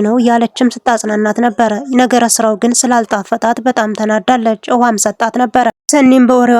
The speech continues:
መካከል ብዙም ሳትጫወት "እኔ አሁን ሄጄ ሻወር መውሰድ አለብኝ፣ ከቤትም ማረፍ ስላለብኝ መሄድ ነኝ" በማለት ወረቀቱንም ከዛው ቤት ትተው ትሄዳለች። እምሩም ካየች በኋላ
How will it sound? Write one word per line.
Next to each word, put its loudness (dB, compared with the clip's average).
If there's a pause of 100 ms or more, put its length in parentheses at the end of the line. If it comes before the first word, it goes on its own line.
መካከል -2
ብዙም 2
ሳትጫወት -2
"እኔ 2
አሁን 0
ሄጄ 0
ሻወር 0
መውሰድ 0
አለብኝ፣ 0
ከቤትም 2
ማረፍ 2
ስላለብኝ 0
መሄድ 2
ነኝ" 2
በማለት 0
ወረቀቱንም 0
ከዛው 0
ቤት -2
ትተው -4
ትሄዳለች። 0
እምሩም 2
ካየች 0
በኋላ 0